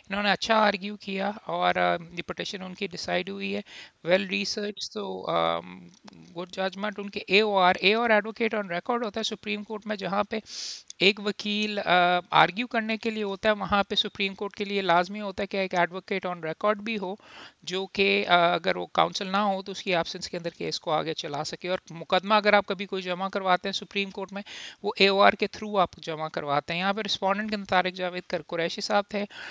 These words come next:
अ, दस मार्च दो हज़ार इक्कीस को ये केस सुना गया। काजी, अ, फैज ईसा साहब की ये जजमेंट है, ये, अ, date of hearing यहाँ पे ऊपर लिखी हुई है। और अब ये देख लीजिए, एक नुक्ता जो कि यहाँ पे नहीं कंस-, कंसिडर हुआ, अ,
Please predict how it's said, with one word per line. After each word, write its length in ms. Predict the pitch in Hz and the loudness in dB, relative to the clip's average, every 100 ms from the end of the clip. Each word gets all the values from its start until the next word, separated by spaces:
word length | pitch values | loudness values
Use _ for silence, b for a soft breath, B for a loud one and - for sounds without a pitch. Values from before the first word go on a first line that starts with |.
| B - | B 6
अ, 160 | 175 180 | 8 10
दस 320 | 165 202 - | 8 4 6
मार्च 220 | 226 220 | 6 6
दो 180 | 196 190 | 2 -4
हज़ार 220 | 208 208 | 0 0
इक्कीस 300 | 208 - 262 | 0 -4 -4
को 120 | - 247 | -4 -6
ये 120 | 214 | -6
केस 220 | - 180 | -6 -6
सुना 300 | - 175 175 | -8 -8 -6
गया। 140 | 185 | -6
काजी, 360 | - 196 175 190 | 0 0 0 0
अ, 160 | 180 180 160 | 0 0 -2
फैज 560 | 170 - 160 160 180 - | -2 -2 2 2 0 -6
ईसा 220 | 180 202 | -4 -2
साहब 240 | 180 196 - | -2 -2 -2
की 60 | 185 | -6
ये 100 | 170 | -6
जजमेंट 460 | 156 147 175 226 | -6 -8 -10 -10
है, 220 | 262 277 | -12 -10
ये, 300 | 208 170 - 175 | -10 -10 -10 -8
अ, 200 | - 160 | -4 -4
date 240 | 156 165 - | -2 -2 -2
of 60 | |
hearing 340 | 156 156 160 160 | -6 -6 -6 -6
यहाँ 160 | 160 | -8
पे 80 | 160 | -8
ऊपर 280 | 165 - 196 | -12 -8 -8
लिखी 280 | 202 - 214 | -6 -10 -10
हुई 120 | 214 | -10
है। 60 | 226 B B B B B | -12 B B B B B
और 200 | - 190 | 2 2
अब 240 | - - 202 | 4 2 2
ये 120 | 190 | 2
देख 200 | 208 196 | 2 2
लीजिए, 200 | 226 214 - | -2 -6 2
एक 180 | - 277 | 8 8
नुक्ता 320 | 320 220 247 | 8 -2 0
जो 160 | 262 240 | 0 -2
कि 120 | 226 | 0
यहाँ 260 | 233 214 214 | 0 2 0
पे 140 | 226 | -2
नहीं 240 | 208 185 254 | -4 -6 -6
कंस-, 320 | 254 202 - | -6 -6 -6
कंसिडर 520 | - 175 - 180 185 | -4 -2 0 0 -2
हुआ, 260 | 165 156 - _ _ _ _ _ _ _ _ _ _ _ - | 0 -2 -2 _ _ _ _ _ _ _ _ _ _ _ -14
अ, 100 | 220 | -2